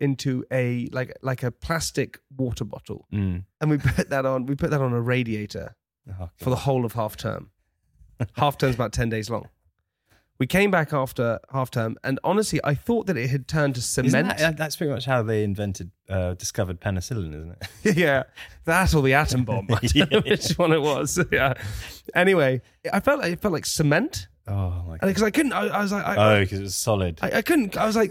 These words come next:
Speaker 1: "Why has it turned to cement?"
Speaker 2: <laughs> Oh, no.
Speaker 1: This is so weird.
Speaker 2: I love, this is like, this is learning. This is, this is learning for the first time
Speaker 1: Yeah.
Speaker 2: that things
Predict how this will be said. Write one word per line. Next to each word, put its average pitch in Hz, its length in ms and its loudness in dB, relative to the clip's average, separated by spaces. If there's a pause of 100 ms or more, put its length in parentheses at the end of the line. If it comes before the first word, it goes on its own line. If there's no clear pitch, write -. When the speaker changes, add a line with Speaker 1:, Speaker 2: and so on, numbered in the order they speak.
(120)
Speaker 1:
"Why 226 160 -2
has 415 100 2
it 415 100 2
turned 330 180 4
to 277 60 4
cement?" 202 760 2
Speaker 2:
<laughs> - 40 4
Oh, 131 40 6 (380)
no. 135 100 0
Speaker 1:
This - 60 -2 (120)
is - 60 -4
so 196 240 4
weird. 233 420 2
Speaker 2:
I 104 40 0
love, 113 280 4
this 127 220 0
is 127 100 -4
like, 113 280 4
this 120 140 -6
is 110 120 -10
learning. 104 560 2 (200)
This 107 140 -4
is, 104 100 -4
this 113 200 -2
is 107 80 -4
learning 107 300 6
for 101 100 -6
the 95 60 -8
first 101 260 -2
time 107 160 2
Speaker 1:
Yeah. 202 100 4
Speaker 2:
that 202 80 2
things 101 360 2